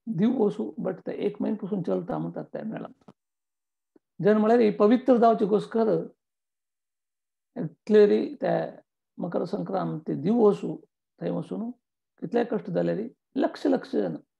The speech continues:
कुंभमेळा आयल वरी जन तांतू बुड्डून उठयतात. तशी युपी बिहारांत तर ताका, आ, खिचडी,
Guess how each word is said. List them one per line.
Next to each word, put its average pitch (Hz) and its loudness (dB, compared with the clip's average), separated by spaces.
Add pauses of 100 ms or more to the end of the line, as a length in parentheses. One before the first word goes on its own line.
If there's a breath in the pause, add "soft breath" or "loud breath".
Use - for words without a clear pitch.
(540)
कुंभमेळा 190 2
आयल 175 0
वरी 165 -2
जन 160 -4
तांतू 175 -8 (240)
बुड्डून 170 -2
उठयतात. 170 -10 (1500)
तशी 196 0
युपी 233 4
बिहारांत 202 2
तर 185 -6
ताका, 175 -6 (380)
आ, 180 -8 (480)
खिचडी, 190 -2